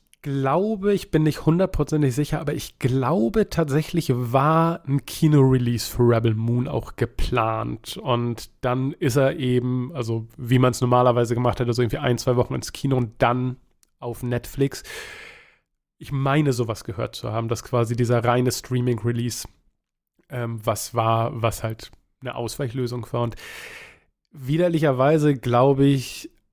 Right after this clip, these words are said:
wird der Film genau dadurch Erfolg haben. Du hast vorhin irgendwie imaginäre Verwandte angesprochen, die sich das über die Feiertage angucken.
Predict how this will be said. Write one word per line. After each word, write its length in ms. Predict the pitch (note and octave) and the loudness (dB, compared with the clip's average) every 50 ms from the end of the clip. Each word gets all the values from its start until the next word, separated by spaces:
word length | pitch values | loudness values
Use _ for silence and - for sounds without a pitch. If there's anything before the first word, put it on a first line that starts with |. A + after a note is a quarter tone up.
| _ _ | _ _
wird 400 | G3 D3 B2+ A2+ A#2+ C3+ C#3 C#3 | -18 -16 -8 -2 0 0 2 2
der 100 | C#3+ C3+ | 0 0
Film 340 | - - - C3+ C#3 C#3 C#3 | 0 2 2 4 4 4 2
genau 260 | C3 B2+ C3 C3 C3+ | 2 4 4 4 4
dadurch 380 | A#2+ - B2+ B2+ C3+ C#3 C3 D#3+ | 6 4 4 4 4 4 2 0
Erfolg 560 | - B2 - - - D3 E3 F3+ F3 - - | -4 -6 -6 0 2 2 2 2 0 -4 -6
haben. 400 | A#2 A#2+ A#2 A#2 A#2 A#2 A#2 A#2+ | -4 -2 -2 -2 -2 -2 -2 -2
Du 80 | A#2 A#2+ | 0 0
hast 160 | A2+ - - | -2 -2 -2
vorhin 380 | - - B2+ A2+ C3 C3+ C3+ | 0 2 4 4 4 2 2
irgendwie 840 | C#3 - - B2+ B2 B2+ A2+ - B2+ B2+ B2+ B2+ B2+ C#3 E3 C3+ B2+ - | 2 4 4 4 4 2 0 0 2 4 6 6 6 6 6 4 4 4
imaginäre 680 | - C3+ C3 C3+ B2 A2+ C3+ C3+ C3+ C#3 C#3+ C#3 C#3 | 4 4 4 4 4 4 4 6 6 6 6 6 4
Verwandte 480 | - C#3+ C3 A#2 B2 B2 D3+ C3+ C#3+ - | 2 0 2 4 4 4 4 2 2 0
angesprochen, 580 | C3+ B2+ C3 B2 A#2+ - - A#2 B2 A#2+ B2+ | 0 -2 -2 -2 -4 -4 0 0 2 2 2
die 60 | A#2 A#2+ | 0 -2
sich 100 | A#2+ A2 | -2 -2
das 160 | C#3 A#2+ - | -2 -2 0
über 140 | D#3+ C#3 B2+ | -2 -2 -2
die 80 | B2 | -2
Feiertage 600 | - - - B2 B2 B2 - B2 B2 B2 B2+ - | -2 0 2 2 4 2 2 2 0 0 0 0
angucken. 560 | C#3+ C3+ D3+ - - - - - C#3+ C3+ C3 | 0 -2 -2 -4 -4 -6 -6 -4 -4 -4 -6